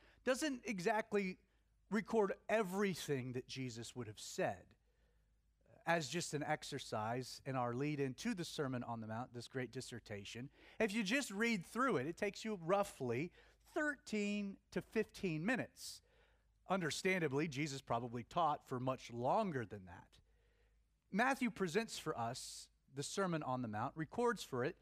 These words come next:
the way that he does, likely because it was the blueprint of various themes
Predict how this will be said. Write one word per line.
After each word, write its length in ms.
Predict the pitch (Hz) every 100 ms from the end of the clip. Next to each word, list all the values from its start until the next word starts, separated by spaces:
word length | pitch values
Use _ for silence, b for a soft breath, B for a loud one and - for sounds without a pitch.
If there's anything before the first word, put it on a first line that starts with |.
| b b b
the 80 | 156
way 160 | 190
that 140 | 196 185
he 120 | 156
does, 460 | 123 110 120 - - b b
likely 420 | 190 277 277 285
because 400 | 220 240 214 180
it 140 | 220
was 320 | 233 208 - - b b
the 100 | 170
blueprint 720 | 160 185 262 285 - 220 214
of 140 | 196
various 640 | 151 185 247 262 190 - - -
themes 760 | 254 254 180 113 120 156 -